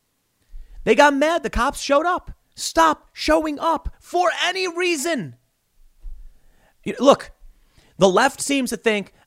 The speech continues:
I am being salty and saying this to defend the cops. No, I'm literally defending the people in these communities who keep telling the cops to stop showing up.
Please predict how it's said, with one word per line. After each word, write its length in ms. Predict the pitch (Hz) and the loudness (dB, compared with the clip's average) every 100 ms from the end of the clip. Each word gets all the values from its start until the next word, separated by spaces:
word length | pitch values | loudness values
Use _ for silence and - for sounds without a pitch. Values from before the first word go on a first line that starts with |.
| - | -4
I 200 | 175 214 | 0 0
am 160 | 202 | -2
being 280 | 151 196 190 | -2 -2 -2
salty 560 | 147 190 196 175 147 135 _ _ | -4 -2 -2 -4 -10 -12 _ _
and 220 | 165 160 | -6 -2
saying 160 | - 202 | -2 -2
this 100 | 185 | -6
to 60 | 156 | -8
defend 300 | 160 185 151 | -4 -4 -2
the 40 | |
cops. 300 | 202 170 - - | -4 -6 -8 -6
No, 320 | 196 285 151 196 | 0 0 0 -2
I'm 160 | 254 | -2
literally 400 | 247 320 302 254 | -2 -2 -2 -4
defending 480 | 196 - 262 247 208 | -6 -2 0 0 -4
the 40 | |
people 360 | 180 254 262 233 | -4 -6 -4 -4
in 60 | 208 | -4
these 100 | - | -6
communities 400 | 196 262 214 175 | -6 -4 -4 -8
who 80 | |
keep 200 | - 262 | -4 -6
telling 220 | - 254 220 | 0 0 0
the 80 | |
cops 320 | - 247 226 - | 0 0 0 -6
to 120 | 180 | -10
stop 360 | - - 226 - _ | -2 2 2 0 _
showing 440 | - 247 196 156 - | 2 2 2 -4 0
up. 300 | 208 - | 0 0